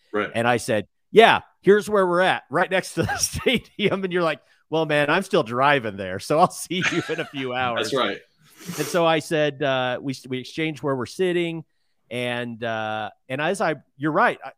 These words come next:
Speaker 2: to my left, I, I'm stuck against this, like, cement barrier,
Speaker 1: Yeah.
Speaker 2: uh, that split our section up. And then I'm thirty people deep, uh, to my right. And so as we're kind of coordinating where to meet, I'm thinking, "There's no way in hell I'm getting out of here and
Speaker 1: Right.
Speaker 2: over to you."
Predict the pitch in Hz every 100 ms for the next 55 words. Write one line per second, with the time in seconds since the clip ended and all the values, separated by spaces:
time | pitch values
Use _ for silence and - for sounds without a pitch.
0 | - 175 165 127 185 254 - 135 135 -
1 | 190 - 170 160 139 113 135 - - 117
2 | - 110 - - 92 110 151 - - 147
3 | 214 101 78 67 113 104 95 85 _ _
4 | - 123 120 117 113 - - 135 139 -
5 | 123 123 - - - 101 131 185 139 _
6 | _ _ _ _ - 135 139 147 175 _
7 | 170 180 160 - 165 151 117 101 170 170
8 | 117 _ - 120 113 110 127 107 98 156
9 | 202 139 - - 131 131 127 127 - 139
10 | 160 180 135 147 127 107 _ - 147 139
11 | 123 113 127 120 107 165 185 - 120 123
12 | - 113 117 110 101 _ _ - 185 123
13 | 120 110 92 90 190 123 80 85 113 110
14 | 131 104 123 151 90 98 90 92 104 110
15 | 117 127 104 - 101 135 107 85 87